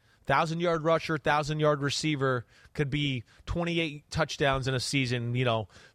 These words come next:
fifteen rushing, ten receiving, right? That kinda, he can be that kinda guy. That's really where he's really got a special, you know, part of him. But, yeah, I mean, that's not, that's not a bad,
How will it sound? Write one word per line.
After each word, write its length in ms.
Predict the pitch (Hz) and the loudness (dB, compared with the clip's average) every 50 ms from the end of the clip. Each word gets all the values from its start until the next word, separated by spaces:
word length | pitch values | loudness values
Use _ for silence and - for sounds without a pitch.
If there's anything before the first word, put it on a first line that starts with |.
| _ | _
fifteen 560 | - - 175 - - - - 175 165 156 147 139 | -2 -2 -2 -2 -4 -4 -2 -2 0 0 0 2
rushing, 640 | 139 151 151 139 - - 139 135 135 127 117 107 _ _ - - - - - - - - | 2 2 2 2 0 -2 -2 -2 -2 -6 -6 -8 _ _ -20 -20 -20 -20 -20 -18 -8 -2
ten 340 | - 165 165 160 156 143 | 0 2 2 2 2 0
receiving, 560 | 143 135 - - - 165 151 117 113 107 107 113 | 0 -2 0 0 0 0 0 0 -2 -4 -2 0
right? 200 | 123 135 139 135 | 0 0 0 0
That 140 | 143 147 | -2 -2
kinda, 280 | - - 151 139 127 127 | 0 -2 0 0 0 0
he 180 | 127 143 165 165 | 0 -2 -2 -2
can 180 | - 180 156 | -2 -2 0
be 120 | 143 165 151 | 0 0 0
that 240 | 143 143 143 - | 2 0 0 -2
kinda 200 | - 143 131 117 | -4 -6 -6 -4
guy. 380 | 98 90 104 95 90 80 78 82 _ _ _ _ _ _ _ - | -4 -4 -2 -4 -4 -6 -8 -14 _ _ _ _ _ _ _ 0
That's 260 | 143 156 - - - | 0 0 0 0 -2
really 260 | 143 147 139 131 127 | 0 0 2 0 0
where 480 | 113 117 117 117 110 107 104 98 92 90 _ _ _ - - _ _ | 2 2 2 4 4 2 2 0 -2 -6 _ _ _ -20 -20 _ _
he's 380 | - 147 139 127 117 104 98 | -6 -6 -4 -4 -4 -6 -6
really 260 | 113 131 147 143 123 123 | -6 -4 -4 -2 -2 -2
got 140 | 127 120 | -2 -2
a 40 | 110 | -4
special, 680 | - - - 139 135 117 - 127 113 107 107 101 101 - _ - | -6 -8 -4 -2 -2 -2 -2 -4 -4 -4 -6 -8 -10 -14 _ -12
you 100 | 127 117 | -8 -6
know, 160 | 110 104 95 | -4 -6 -6
part 320 | 90 - - - 131 120 110 | -6 -6 -2 0 0 2 2
of 100 | 98 95 | 0 -2
him. 200 | 95 90 90 92 | -2 -4 -4 -2
But, 180 | 90 110 107 - _ - - - - _ - | -2 -2 -2 -4 _ -20 -20 -20 -20 _ -6
yeah, 180 | 196 196 123 101 | -4 -4 -2 -2
I 40 | 117 | -2
mean, 140 | 131 135 127 | -4 -2 -2
that's 180 | 131 131 - | -2 -2 -2
not, 180 | 151 143 139 131 | -4 -4 -2 -2
that's 180 | 139 147 - - | -2 -2 0 0
not 120 | 147 135 | 0 0
a 40 | 127 | 0
bad, 400 | 120 131 127 123 120 113 107 | 0 2 2 2 0 -2 -6